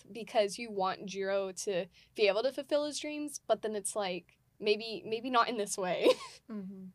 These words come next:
Speaker 1: Or not maybe, definitely <laughs> not in this
Speaker 2: Yeah,
Speaker 1: way.
Speaker 2: you can, you can see, like, whenever throughout the movie, it's like, um, they talk about, oh, um, this, this,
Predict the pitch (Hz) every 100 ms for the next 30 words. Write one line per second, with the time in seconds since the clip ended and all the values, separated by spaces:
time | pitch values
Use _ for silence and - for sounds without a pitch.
0 | - 262 254 214 208 196 196 190 214 220
1 | 202 381 254 - - 254 233 254 226 214
2 | 247 208 240 254 349 330 247 - _ _
3 | _ _ _ 233 262 302 262 - 226 233
4 | 196 190 208 208 202 208 - 220 214 214
5 | 202 202 202 196 196 - 202 190 190 _
6 | _ _ _ _ - 202 190 185 - 208
7 | 202 247 226 226 208 196 185 - 226 226
8 | 220 214 - 196 190 185 185 - _ _
9 | _ - 208 202 - - 220 208 -